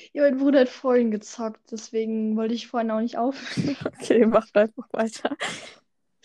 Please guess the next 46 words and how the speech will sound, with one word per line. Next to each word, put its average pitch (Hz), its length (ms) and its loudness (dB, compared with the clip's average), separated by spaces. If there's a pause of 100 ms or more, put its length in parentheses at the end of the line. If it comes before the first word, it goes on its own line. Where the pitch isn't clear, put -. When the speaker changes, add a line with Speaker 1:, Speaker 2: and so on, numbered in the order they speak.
(960)
Speaker 1:
Ähm, 320 180 0 (640)
ich - 300 -4
hasse 359 440 -2
es, 302 260 -2
ich 285 200 -8
hasse - 300 -4
eigentlich 311 360 -4
jeden 320 280 2
Sport, 277 500 -4
also 240 280 -2
so 233 120 -2
im 226 100 0
Fernsehen 254 420 0
zu - 120 -14
schauen, 247 320 -2
aber - 180 -6
Eishockey 320 600 -2
ist - 180 -8
einfach 247 320 -2
nur 226 180 -2
wild. 202 220 -6
Ich - 180 -20
liebe 208 200 -6
es 262 80 -2
Speaker 2:
Ich 302 60 0
hab 277 100 4
noch 254 140 0
Speaker 1:
einfach. 240 100 -2
Speaker 2:
nie 233 80 -4
Eishockey 254 480 -4
Speaker 1:
Ja. 262 60 -4 (100)
Speaker 2:
geschaut. 240 500 -4 (420)
Ich 262 160 -4
hab 247 100 0
noch 226 220 -2
nie 220 320 0
Football 262 520 0
geschaut. 247 560 -2 (140)
Das - 100 -10
Einzige, 294 280 0
was 277 80 0
ich - 60 -12
mal 240 140 -2
geschaut 240 280 -2
hab, 226 140 -4
ist, - 240 -8